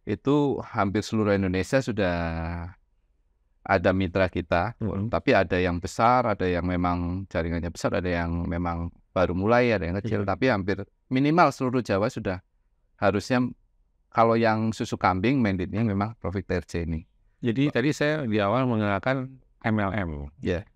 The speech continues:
Speaker 2: Berarti untuk bisa beli, dia harus ikut M L M.
Speaker 1: Join ke kita.
Speaker 2: Join.
Speaker 1: Iya.
Speaker 2: Tapi kalau untuk orang yang tidak mau join L M, hanya beli produk, bisa juga?
Speaker 1: Bisa, langsung ke kantor,
Speaker 2: Langsung?
Speaker 1: pergi, lihat ke konsumen.
Speaker 2: Oh, secara online bisa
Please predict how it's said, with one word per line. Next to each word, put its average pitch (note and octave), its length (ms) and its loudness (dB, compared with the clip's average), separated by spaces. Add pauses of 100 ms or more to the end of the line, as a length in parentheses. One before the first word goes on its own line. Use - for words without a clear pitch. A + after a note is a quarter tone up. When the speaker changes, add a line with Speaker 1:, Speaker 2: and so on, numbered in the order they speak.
Speaker 2:
Berarti G#2 320 0
untuk A2 400 -2
bisa G#2+ 320 0
beli, G2+ 400 0
dia B2+ 240 0
harus A2 320 -4
ikut G#2 240 -4
M G#2 160 0
L F#2+ 160 -6
M. F#2 180 -6 (300)
Speaker 1:
Join G2+ 400 2
ke G2+ 160 0
kita. E2 480 -4
Speaker 2:
Join. F#2+ 400 0
Speaker 1:
Iya. E2+ 160 0
Speaker 2:
Tapi G2+ 160 -4
kalau D3+ 240 2
untuk - 160 -10
orang A#2+ 240 0
yang A2+ 160 -2
tidak A2 160 0
mau G#2+ 160 -2
join G#2 240 0
L G2 80 -2
M, G2+ 160 -4
hanya G#2+ 160 -2
beli G2+ 160 -2
produk, C#3+ 240 -2
bisa A2+ 160 -4
juga? A2 160 -2
Speaker 1:
Bisa, B2 320 2
langsung G2+ 320 -2
ke - 20 -4
kantor, G#2+ 460 2
Speaker 2:
Langsung? A2+ 640 -4
Speaker 1:
pergi, A2+ 400 0
lihat A#2 240 6
ke F#2 80 0
konsumen. E2+ 560 -2
Speaker 2:
Oh, F#2+ 160 -4
secara B2 400 0
online C#3+ 320 0
bisa E3+ 240 -2